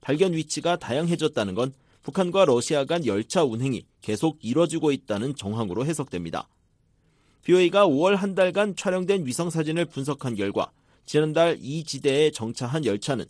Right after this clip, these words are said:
최소 일곱 대로 집계됐습니다. 지난달 이 일대에 낀 구름으로 위성 사진을 판독할 수 없었던 날이 십이 일이나 됐던 점을 고려할 때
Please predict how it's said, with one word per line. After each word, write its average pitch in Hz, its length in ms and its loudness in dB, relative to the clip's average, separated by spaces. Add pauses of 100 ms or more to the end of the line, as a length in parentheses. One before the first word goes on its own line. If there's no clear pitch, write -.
(240)
최소 175 460 0
일곱 135 380 0
대로 127 220 0
집계됐습니다. 90 760 -6 (800)
지난달 185 440 4
이 165 180 -4
일대에 180 400 0
낀 196 240 -2
구름으로 151 580 0
위성 160 240 -4
사진을 143 380 -2
판독할 196 580 -4
수 170 140 -2
없었던 151 500 0
날이 107 220 -2 (240)
십이 - 340 -8
일이나 170 460 -2
됐던 143 360 -2
점을 123 240 -2
고려할 120 380 -2
때 - 240 -4